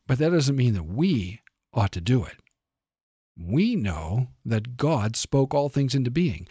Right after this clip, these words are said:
and the God who did that, and the God who sustains us, and the God who provides everything that we have, and the God who redeemed us in Jesus Christ is holy. And therefore,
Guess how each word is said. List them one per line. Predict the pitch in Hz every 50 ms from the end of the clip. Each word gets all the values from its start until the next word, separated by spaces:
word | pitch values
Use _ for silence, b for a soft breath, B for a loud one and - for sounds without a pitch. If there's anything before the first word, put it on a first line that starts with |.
| B B B B B -
and | 107 104
the | 104
God | 113 120 131 156 160 -
who | 135 120
did | 107 135 180 190 160
that, | 120 73 - - -
and | - 107 104
the | 101
God | 113 117 127 110
who | 127 143
sustains | 131 - 147 127 - - - 135 143 160 165 147 120
us, | 95 78 80 -
and | 113 107
the | 104
God | 120 120 131 127
who | 123
provides | - - 127 117 131 139 151 160 156 143 131
everything | 147 143 147 143 127 139 143 139
that | 135 131
we | 123 139 120
have, | 101 117 120 98 73 76 B B B B B B B
and | 113 113
the | 117
God | 113 131 143 143
who | 135
redeemed | 123 131 127 127 123 156 196 233 247 208 156 120
us | 113 87 78 101 117 - - - - - _ _ _ _ _ _ _ _ _ _ _ -
in | 117 117 113
Jesus | 107 123 143 147 123 - 101 -
Christ | - - - - 120 113 104 - - - -
is | 139 120 -
holy. | - - - 208 240 247 - 107 85 78 - - b b b _ _ _ _ _ _ _ _ _ _ _ _ _ -
And | 117 110
therefore, | 117 120 113 - 123 120 117 113 -